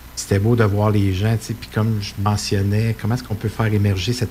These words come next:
amour-là davantage en soi ? Puis, tu sais, c'est, c'est d'être attaché à rien. Être attaché à rien, mais connecté à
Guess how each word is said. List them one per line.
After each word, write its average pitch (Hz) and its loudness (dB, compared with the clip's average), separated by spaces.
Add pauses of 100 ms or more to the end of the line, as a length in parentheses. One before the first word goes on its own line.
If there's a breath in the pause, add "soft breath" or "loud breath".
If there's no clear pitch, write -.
amour-là 104 2
davantage 107 0
en 95 0
soi ? 107 2 (840 loud breath)
Puis, 95 -8
tu - -8
sais, 139 0
c'est, 107 0 (260)
c'est - -6
d'être 117 4 (420)
attaché 110 0
à 95 0
rien. 90 0 (480)
Être 104 2
attaché 107 0
à 120 0
rien, 101 2
mais 104 2
connecté 101 0
à 95 -2